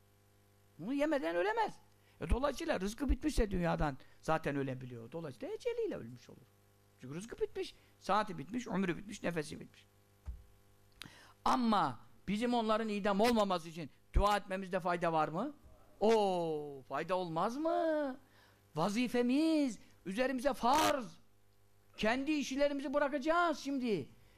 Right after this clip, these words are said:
Kendi ön plandaki dertlerimizi, "Ya Rabbi bana karı bul, evlenemiyorum." falan. "Bırak o işleri şimdi, iş bulamıyorum" falan, tamam. Onlar sonra. Ön plana neyi çıkaracağız?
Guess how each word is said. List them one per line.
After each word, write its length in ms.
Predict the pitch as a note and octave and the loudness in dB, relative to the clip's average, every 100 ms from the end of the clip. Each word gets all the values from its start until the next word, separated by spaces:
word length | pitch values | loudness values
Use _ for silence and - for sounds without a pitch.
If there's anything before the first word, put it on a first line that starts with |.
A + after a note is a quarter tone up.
| - _ | -20 _
Kendi 340 | - B3 C#4 D4+ | 0 0 2 2
ön 180 | D4+ | 2
plandaki 520 | D4 D4+ D4+ C#4+ D4 C4 | 0 0 2 0 0 0
dertlerimizi, 920 | C#4+ D4 D4 C#4+ C4+ D#4+ D#4+ G#3+ - - - | 0 2 0 -2 -4 -2 0 -2 -4 -18 -4
"Ya 180 | B3+ D4 | 0 2
Rabbi 300 | C#4+ B3+ C#4+ | 2 -2 -4
bana 220 | C#4 C#4 | -2 -2
karı 280 | C4 C4+ C#4+ | 0 0 0
bul, 100 | D4 | 2
evlenemiyorum." 680 | C#4 C4+ C4 D4 D4 C4+ C#4 | 2 2 2 2 0 -2 -2
falan. 340 | C4 C#4 C#4+ A3+ - _ _ _ _ - | -2 -2 -2 -6 -16 _ _ _ _ -2
"Bırak 240 | B3+ D#4+ | 2 2
o 80 | F4 | 2
işleri 300 | E4 E4+ D#4+ | 0 -2 -2
şimdi, 220 | B3+ C4 | -2 -2
iş 260 | A3 C4+ B3 | 0 -2 -2
bulamıyorum" 520 | C#4+ D4+ D4 C#4+ D4+ | -2 0 0 0 0
falan, 260 | C#4+ D4+ C4+ | -2 -2 -2
tamam. 440 | C4+ E4 D4+ F3+ - - - - | 0 2 2 -2 -12 -20 -20 -8
Onlar 300 | - D4+ D#4 | 0 2 2
sonra. 580 | - D#4 F4+ E4 B3 B2+ - - - - - - - | 2 2 4 4 2 -2 -10 -20 -20 -20 -20 -16 -4
Ön 200 | G#3 C4 | 0 0
plana 360 | G#3 G3+ G3 F#3 | 2 2 2 0
neyi 200 | G3 A3+ | 0 -2
çıkaracağız? 580 | - D#3 C3+ F3+ C#4 | -2 -2 0 0 0